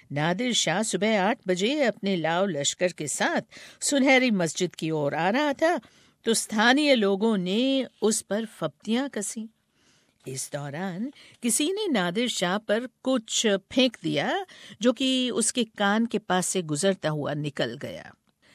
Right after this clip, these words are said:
इस पर नादिर शाह गुस्से में तिलमिला उठा और उसने सुनहरी मस्जिद की छत पर नगाड़ों की भयानक ध्वनियों के मध्य अपनी म्यान से तलवार को निकालकर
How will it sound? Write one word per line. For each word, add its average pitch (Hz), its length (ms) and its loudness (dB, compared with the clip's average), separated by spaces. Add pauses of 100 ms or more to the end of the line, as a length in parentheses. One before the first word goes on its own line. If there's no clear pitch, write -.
(140)
इस 370 260 4
पर 302 260 2
नादिर 214 380 2
शाह 214 340 0
गुस्से 196 580 0
में 226 400 2
तिलमिला 226 760 2
उठा 247 420 4
और 240 180 2
उसने 247 320 0
सुनहरी 208 520 2
मस्जिद 208 560 -2
की 165 280 -8
छत - 240 2 (160)
पर 220 260 4 (460)
नगाड़ों 233 600 6
की 208 180 -2
भयानक 220 720 4
ध्वनियों 214 480 2
के 208 240 0
मध्य 170 500 -2 (400)
अपनी 240 400 2
म्यान 196 460 4
से 208 200 0
तलवार 165 480 2
को 185 220 -2
निकालकर 156 880 -2